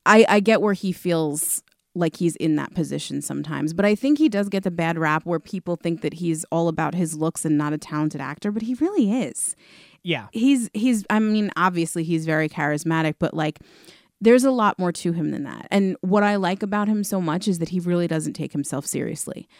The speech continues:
Speaker 1: because he's like, "I played a T V doctor and now, now look at everything."
Speaker 2: George Clooney, if you ever meet him and you tell him that you saw Batman and Robin in
Speaker 1: <laughs>
Speaker 2: theaters,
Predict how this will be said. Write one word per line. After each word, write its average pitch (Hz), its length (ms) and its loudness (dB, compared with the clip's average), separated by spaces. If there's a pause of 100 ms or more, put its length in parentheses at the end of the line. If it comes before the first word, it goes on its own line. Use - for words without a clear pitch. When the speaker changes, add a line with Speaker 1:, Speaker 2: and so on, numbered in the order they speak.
(180)
Speaker 1:
because 185 280 4
he's 180 180 4
like, 170 220 2
"I 180 100 2
played 190 260 2
a 185 60 2
T 170 220 -4
V 151 120 -2
doctor 135 360 -10
and - 300 -2
now, 135 440 -4
now 151 260 -2
look 139 220 -8
at - 80 -10
everything." - 540 -12 (760)
Speaker 2:
George 247 440 0
Clooney, 202 400 -4
if 135 180 -4
you 151 120 0
ever 175 200 -2
meet 170 240 -6
him 120 400 -8 (260)
and 156 140 -8
you 151 100 -4
tell 160 300 -4
him 170 220 -4
that 156 120 -10
you 139 180 -8
saw 147 280 -6
Batman 143 540 -8
and 135 140 -10
Robin 135 340 -2
in 139 160 -6
Speaker 1:
<laughs> - 20 -18
Speaker 2:
theaters, 139 500 -8